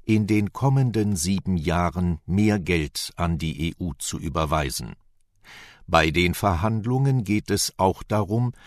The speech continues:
wie die E-U-Milliarden auf die einzelnen Politikbereiche wie etwa Agrarhilfen, Forschung oder Unterstützung für arme Regionen verteilt werden.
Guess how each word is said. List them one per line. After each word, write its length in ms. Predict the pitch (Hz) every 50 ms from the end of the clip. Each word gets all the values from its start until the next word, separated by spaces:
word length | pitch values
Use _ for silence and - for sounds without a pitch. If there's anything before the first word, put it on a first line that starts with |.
| - - - -
wie 300 | 69 76 113 120 120 110
die 440 | 82 76 76 73 - - 80 82
E-U-Milliarden 1000 | - - - 123 127 123 123 117 113 110 98 101 98 101 98 95 - 107 98 -
auf 280 | - 92 92 - - -
die 240 | - 92 90 -
einzelnen 680 | - - 82 80 - - - 87 87 85 85 80 80 -
Politikbereiche 1400 | - - 87 85 80 80 69 - - 123 - - - - 104 92 82 87 90 92 92 87 - - 92 95 85 73
wie 180 | 85 82 78 -
etwa 420 | 78 69 - - - 82 80 80 -
Agrarhilfen, 1040 | 85 85 85 67 71 - 92 92 92 92 85 73 104 101 101 - - - 120 123 113 - - - - - -
Forschung 800 | - - - 127 120 107 101 - - 131 131 131 135 135 135 - - -
oder 320 | 101 104 101 90 107 90
Unterstützung 880 | - 98 92 - 98 87 82 - - - 127 - - - 120 107 110 95
für 380 | - - 98 95 92 - - -
arme 400 | 95 95 98 98 95 92 82 87
Regionen 720 | 90 80 - - 85 80 73 71 69 69 69 67 64 62
verteilt 640 | - - - 98 - - - 107 90 73 64 - -
werden. 320 | 76 69 67 - - -